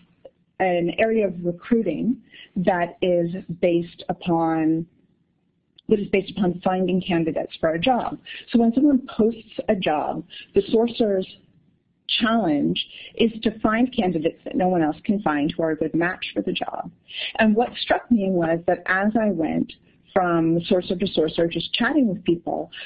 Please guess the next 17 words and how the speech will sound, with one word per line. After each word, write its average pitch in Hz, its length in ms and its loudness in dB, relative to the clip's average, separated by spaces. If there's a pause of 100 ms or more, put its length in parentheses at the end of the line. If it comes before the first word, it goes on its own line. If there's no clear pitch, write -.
the 220 60 6
number 240 360 4
of 220 120 -2
stories 190 440 2
I 165 140 0
heard 165 420 -2
about 156 460 -2 (160)
librarians 180 1040 0 (480)
who 214 140 2
were 185 220 2
good, 185 380 2 (160)
yeah, - 260 2 (220)
sourcers, - 460 0 (1400)
um, 175 380 0 (240)
who 240 100 6
were 202 200 2
good, 202 440 2